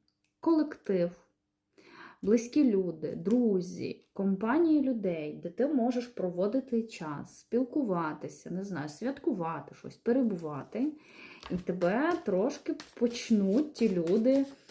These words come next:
десь виводити на емоції. Знаєш, так, е, ситуація змусить тебе, е, зробити якісь підсумки, підвести таку, знаєш, межу,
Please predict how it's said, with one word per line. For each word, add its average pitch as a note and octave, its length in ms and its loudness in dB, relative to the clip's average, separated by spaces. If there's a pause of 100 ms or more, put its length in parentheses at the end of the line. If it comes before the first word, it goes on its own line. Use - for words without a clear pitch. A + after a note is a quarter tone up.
(180)
десь F#3+ 480 2
виводити G3 720 0
на F3+ 420 -2
емоції. E3 960 -2 (540)
Знаєш, G#3+ 500 0
так, - 340 -6
е, A3+ 340 4
ситуація B3 760 2
змусить A3 840 2
тебе, F#3+ 540 0 (840)
е, F#3+ 460 0 (200)
зробити G#3+ 520 2
якісь A#3+ 420 0
підсумки, G3+ 840 -4
підвести B3 920 0
таку, A3+ 500 -2
знаєш, G#3+ 480 -2
межу, G3+ 720 2